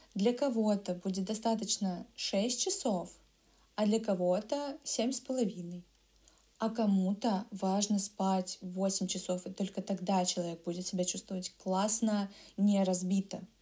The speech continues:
В общем, всё очень индивидуально. А, на самом деле, что бы кто ни говорил,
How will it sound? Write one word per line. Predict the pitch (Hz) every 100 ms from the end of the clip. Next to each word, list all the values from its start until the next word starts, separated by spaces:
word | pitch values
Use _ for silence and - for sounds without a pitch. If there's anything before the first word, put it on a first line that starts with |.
| _ _ _
В | 233 208
общем, | 208 - 220 220 196 -
всё | - 262 285
очень | - 233 240 226
индивидуально. | 214 202 196 214 214 196 180 185 185 -
А, | 190 190
на | 190 196
самом | 220 214 208
деле, | 196 214 277 240 208
что | 208 - 202 202
бы | 196 190
кто | 190 - 214
ни | 214
говорил, | 196 190 190 202 247 269